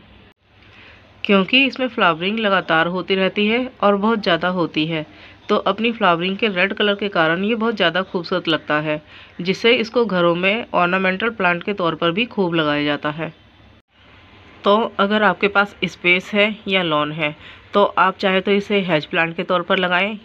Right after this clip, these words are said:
या फिर फेंसिंग वॉल प्लांट के तौर पर, और चाहे तो इसे अपने घर में आप डेकोरेटिव प्लांट के तौर पर लगाएं। ये हर तरह से खूबसूरत लगता है। I hope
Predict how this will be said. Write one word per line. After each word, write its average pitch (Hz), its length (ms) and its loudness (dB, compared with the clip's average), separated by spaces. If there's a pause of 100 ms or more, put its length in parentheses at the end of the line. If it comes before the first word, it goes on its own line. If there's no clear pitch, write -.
या 165 220 2
फिर 214 280 -2
फेंसिंग 180 600 -2
वॉल 185 220 4
प्लांट 160 340 0
के - 120 -8
तौर 151 220 -2
पर, 147 260 0 (480)
और 202 300 4
चाहे 180 300 0
तो 214 140 0
इसे 220 400 2 (420)
अपने 214 260 2
घर 180 160 -2
में 196 140 2
आप 226 260 0
डेकोरेटिव 180 580 0
प्लांट 165 260 0
के 175 100 -4
तौर 160 200 0
पर 156 180 2
लगाएं। 147 360 0 (360)
ये 190 160 2
हर 170 220 0
तरह 185 280 0
से 269 260 0
खूबसूरत 185 540 0
लगता 156 260 0
है। 151 200 -6 (1400)
I 170 180 2
hope 208 220 -2